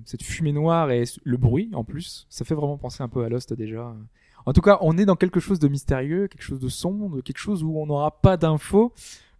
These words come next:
euh, puisque tout le long du jeu, ce sera comme ça, on aura très peu de choses, il n'y a pas vraiment d'histoire, il n'y a pas de bus-, de but,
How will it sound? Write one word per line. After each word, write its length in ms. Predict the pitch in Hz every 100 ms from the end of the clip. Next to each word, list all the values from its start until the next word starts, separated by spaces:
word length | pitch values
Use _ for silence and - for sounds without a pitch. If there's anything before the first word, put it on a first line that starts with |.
| 127
euh, 160 | 120
puisque 240 | 156 156 165
tout 140 | - 269
le 100 | 233
long 180 | 208 202
du 140 | 170
jeu, 340 | 147 170 254
ce 140 | 277 -
sera 140 | 170
comme 160 | 156 143
ça, 300 | - 151 233
on 80 | 160
aura 240 | 120 120
très 360 | - - - 185
peu 320 | - - 202
de 140 | 170
choses, 400 | 151 - 196 247
il 40 | 175
n'y 20 |
a 40 | 127
pas 100 | 135
vraiment 300 | 131 131 127
d'histoire, 760 | 131 - - 170 190 240 226 _ _ _ _ _ _ -
il 60 |
n'y 60 | 131
a 40 |
pas 300 | 127 _ 151
de 80 | 139
bus-, 380 | 135 160 254 - _
de 220 | 151 143
but, 320 | 147 254 -